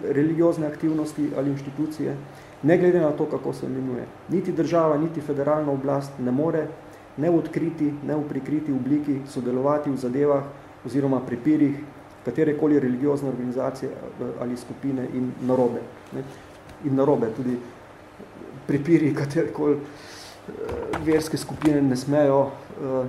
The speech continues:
kontaminirati, prekoračiti zid in kontaminirati državni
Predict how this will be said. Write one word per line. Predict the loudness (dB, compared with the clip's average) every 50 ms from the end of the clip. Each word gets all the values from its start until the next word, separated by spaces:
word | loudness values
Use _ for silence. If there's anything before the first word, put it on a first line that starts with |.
| -4 -4
kontaminirati, | -4 -2 -2 -2 0 0 2 2 2 2 2 0 0 -2 -2 -2 -2 -4
prekoračiti | -6 -6 -2 0 0 0 0 -2 -4 -8 -8 -4 -4 -4
zid | -4 -2 -2 -2 -2 -4
in | -6 -6 -6
kontaminirati | -6 -6 -6 -6 -4 -4 -4 -2 -2 -2 -2 -2 -2 -4 -4 -4
državni | -4 -4 -2 -2 -2 -2 -2 -4 -4